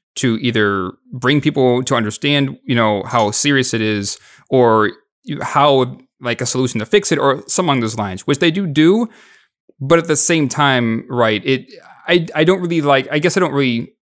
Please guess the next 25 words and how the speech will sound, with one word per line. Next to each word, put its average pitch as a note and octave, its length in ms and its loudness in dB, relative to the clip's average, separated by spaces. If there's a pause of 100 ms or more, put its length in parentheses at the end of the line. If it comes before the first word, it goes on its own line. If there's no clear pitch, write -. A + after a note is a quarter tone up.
(600)
understand, B2+ 800 2
like, G#2+ 140 -2
why A#2 240 2
it A2 140 0
needs G#2 240 -6
to - 80 -8
be G2+ 200 -6
in G2 80 -6
this F#2 180 -10
movie. E2+ 360 -14 (240)
Um, F#2 400 -6 (440)
but E3+ 240 2
it's E3+ 160 0
not, F3+ 240 0
like, D3 140 0
a, C3 200 -2
a C3+ 60 -4
huge C3+ 340 -4
deal, C3 180 0
because A2+ 600 -2
what D3 180 2
they D3 100 2
do D3+ 180 0
portray, A2 720 -4 (340)
um, G#2+ 380 0